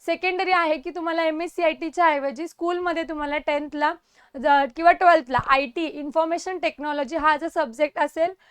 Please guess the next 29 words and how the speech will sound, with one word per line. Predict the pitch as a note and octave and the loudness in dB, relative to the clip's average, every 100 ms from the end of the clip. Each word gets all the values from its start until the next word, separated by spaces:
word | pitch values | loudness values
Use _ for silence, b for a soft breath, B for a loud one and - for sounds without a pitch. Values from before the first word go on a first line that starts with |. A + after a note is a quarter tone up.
| b _ | b _
तरीसुद्धा | D#4+ F4 F#4 F4+ C#4+ F4 | 0 2 0 0 4 4
तुम्ही | F4 D#4+ | 2 -2
हा | D4+ C#4 D4+ | 0 2 2
फॉर्म | D4+ E4 | 2 0
भरू | C#4 C4+ C4+ | -2 -4 -4
शकता. | C#4 A3+ - C4+ A4 b b - | -4 -4 -2 -2 -2 b b -8
आणि | C#4+ | -4
मराठी | E4 D#4+ D#4+ D#4+ F4 | 0 2 2 2 0
भाषेचे | D#4 D4 C#4 E4+ | 0 0 -8 -8
ज्ञान | F#4 F4+ E4 | -2 0 2
आवश्यक. | B3+ A3+ G#3+ A#3+ | 0 -2 -6 -6
आता | A#3+ | -4
दहावीला | C4+ C#4 C4+ D#4 E4 | 2 2 2 0 -2
मराठी | D#4 D4 D4 | 0 0 0
हा | D#4+ | -2
सब्जेक्ट | D#4 C#4 A#3+ C#4 C4 | -2 -4 -4 -4 -4
असतोच | B3+ C#4+ D#4+ | -4 -10 -12
किंवा | - C#4 | -8 -8
बारावीला | C#4+ C#4+ D4 D4+ C#4+ | 0 0 2 -2 -4
पण | D4+ C4 | -8 -8
असतो, | A#3 - - b b _ | -10 -12 -20 b b _
तर | B3 | -2
त्यामुळे | D#4 D#4 E4+ | 0 2 0
मराठी | D#4+ D#4 D4+ | 2 2 0
भाषेचं | D#4 D4+ D#4 C#4+ | -2 -4 -4 -8
ज्ञान | C4 D4 D4 E4 | -6 -2 -2 0
आवश्यक | C#4+ C4 C#4+ D4+ E4 - | -2 -2 -4 -2 -4 -2
आहे. | B3+ G#3 - | -6 -6 -10
तर | C4 | -8